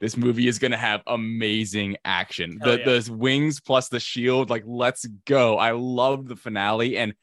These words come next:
Speaker 1: that is a hot take. People didn't like the finale of that show. I had so much fun with it. I don't care what U S Agent was up to. It was fun, and I loved seeing him in that suit swinging around New York, which I thought was odd. I was like, "Where's Spider-Man?" But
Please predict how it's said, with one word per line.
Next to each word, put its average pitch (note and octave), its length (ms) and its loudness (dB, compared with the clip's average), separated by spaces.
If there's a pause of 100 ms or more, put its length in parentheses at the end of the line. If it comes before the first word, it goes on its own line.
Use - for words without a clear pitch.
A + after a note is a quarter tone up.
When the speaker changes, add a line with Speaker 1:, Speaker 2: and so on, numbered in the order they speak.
(160)
Speaker 1:
that C3 180 2
is C#3 100 2
a G#2+ 60 2
hot - 340 0
take. - 300 -6 (220)
People D#3 220 4
didn't C#3+ 160 4
like B2 160 0
the A#2 100 -4
finale A2 360 0
of A2 40 0
that A2+ 180 0
show. A2+ 280 -2 (240)
I G3+ 140 4
had D3+ 240 0
so C#3+ 180 0
much C3+ 200 -2
fun C3 200 2
with C3 160 -6
it. C3 140 -2 (280)
I - 80 2
don't D#3+ 180 2
care C#3+ 220 4
what C3+ 120 2
U C3+ 140 -2
S B2+ 140 -4
Agent B2 280 -4
was B2+ 140 -2
up B2+ 200 0
to. C3+ 200 0
It F#3+ 80 2
was E3 180 0
fun, C#3+ 380 -2 (280)
and D3 100 -6
I C#3 120 0
loved C3+ 460 -4
seeing C3 220 -8
him B2 100 -6
in A#2+ 60 -6
that A#2+ 180 -4
suit - 300 -4
swinging C3 460 0
around A#2 340 2
New A2 80 0
York, G#2 320 -2
which G2+ 100 -14
I F#2+ 40 -16
thought G#2 120 0
was G#2 120 -2
odd. G2 220 2
I - 20 0
was F2+ 100 -6
like, F2+ 80 -12
"Where's G2 140 -4
Spider-Man?" G2 480 -2
But F#2+ 120 -6